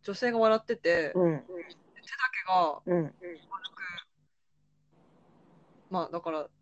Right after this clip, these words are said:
Speaker 1: 握る形？
Speaker 2: 何を握る？
Speaker 1: そう、何を、何を握る？
Speaker 2: あー、そういうポーズ。
Speaker 1: 形で、開いてる、
Speaker 2: うん。うん。
Speaker 1: 開いてる感じで、手だけが。
Speaker 2: うん。あ、はいはい。
Speaker 1: 丸く開いてる感じで、
Speaker 2: うん。
Speaker 1: 小さく握られていて、で、
Speaker 2: うん。
Speaker 1: 女性は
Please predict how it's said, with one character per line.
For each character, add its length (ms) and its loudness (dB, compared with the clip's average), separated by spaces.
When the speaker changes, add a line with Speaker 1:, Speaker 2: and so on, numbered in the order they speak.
Speaker 1:
握 240 0
る 240 4
形？ 480 -4
Speaker 2:
何 260 6
を 60 10
握 220 2
る？ 140 0
Speaker 1:
そ 120 -8
う、 20 -2
何 280 2
を、 160 2
何 240 0
を 60 -2
握 120 -4
る？ 180 -8
Speaker 2:
あ 100 12
ー、 320 2
そ 160 0
う 40 -4
い 100 -2
う 80 -2
ポ 140 -4
ー 60 0
ズ。 60 -12
Speaker 1:
形 220 -8
で、 60 -8
開 160 4
い 80 -2
て 120 6
る、 80 6
Speaker 2:
う 60 -4
ん。 60 -2
う 100 -2
ん。 40 -14
Speaker 1:
開 100 0
い 160 -12
て 60 -12
る 100 -10
感 180 -4
じ 80 -4
で、 220 2
手 120 -6
だ 120 0
け 160 -4
が。 180 -6
Speaker 2:
う 60 -8
ん。 40 -2
あ、 60 2
は 160 0
い 60 4
は 0 -
い。 20 -2
Speaker 1:
丸 0 -
く 100 -4
開 100 0
い 40 -2
て 60 -10
る 180 -14
感 140 -14
じ 200 -8
で、 160 0
Speaker 2:
う 140 0
ん。 140 -8
Speaker 1:
小 200 -2
さ 120 -6
く 100 -6
握 180 -2
ら 120 2
れ 100 2
て 140 -4
い 60 -4
て、 180 -8
で、 280 4
Speaker 2:
う 60 -4
ん。 20 -2
Speaker 1:
女 100 -2
性 120 -4
は 60 -2